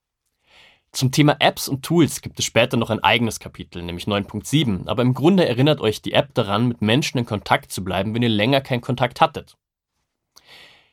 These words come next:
Vor allem, wenn ihr der Typ seid, der lieber viele Leute kennen will, als nur wenige enge Beziehungen zu pflegen, dann kann euch so ein Tool wahnsinnig helfen.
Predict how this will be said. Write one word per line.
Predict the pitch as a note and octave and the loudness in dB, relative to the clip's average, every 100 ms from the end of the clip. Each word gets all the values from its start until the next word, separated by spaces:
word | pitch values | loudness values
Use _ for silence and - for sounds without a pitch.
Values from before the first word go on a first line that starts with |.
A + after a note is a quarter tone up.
| _ _ _ | _ _ _
Vor | - - | -4 0
allem, | G#2 A#2+ | 4 4
wenn | A2+ | 2
ihr | |
der | A2 G#2+ | 0 0
Typ | D3 D3+ | -2 0
seid, | C3+ C3+ | 0 0
der | C3 | 0
lieber | A#2 A#2+ | 0 0
viele | A#2 - G#3+ B2+ | -2 0 2 2
Leute | G2 F#2 | 0 -4
kennen | - F#2+ F#2+ | -8 -6 -2
will, | G2 A#2+ | 0 0
als | - - | -2 -4
nur | A2 G2+ | -4 2
wenige | B2 C3 A2+ | 4 2 0
enge | G#2 F#2 | -2 -4
Beziehungen | F2 D#3+ E3 G#2 | -4 2 2 2
zu | - | -4
pflegen, | - - G2+ C#3+ D3 | -10 -4 -2 -2 0
dann | B2+ D3+ | 2 2
kann | - D3 | -2 -6
euch | C3 C3 | -6 -8
so | - | -8
ein | A#3 | -6
Tool | - C3 G2+ | -2 -2 2
wahnsinnig | G2 G#2 A2+ G2 F#2 | 2 4 2 -2 -6
helfen. | F#2+ F2 - | -8 -10 -12